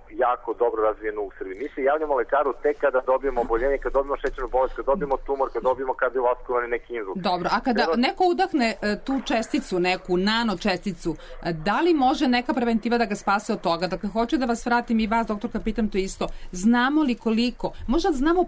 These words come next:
Speaker 2: posebno koliko je više bolesnih od kancer-, karcinoma posle bombardovanja? Da li možemo neke direktne veze da, da ustanovimo?
Speaker 1: A,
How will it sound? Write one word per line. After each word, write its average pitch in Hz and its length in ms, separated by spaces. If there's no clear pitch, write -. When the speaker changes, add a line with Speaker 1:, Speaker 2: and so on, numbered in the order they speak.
Speaker 2:
posebno 262 520
koliko 240 420
je 220 200
više 240 320
bolesnih 208 580
od 202 100
kancer-, 220 320
karcinoma 220 560
posle 214 220
bombardovanja? 175 560
Da 190 180
li 370 160
možemo 311 480
neke 285 220
direktne 247 420
veze 220 280
da, 180 220
da 208 140
ustanovimo? 196 680
Speaker 1:
A, 151 40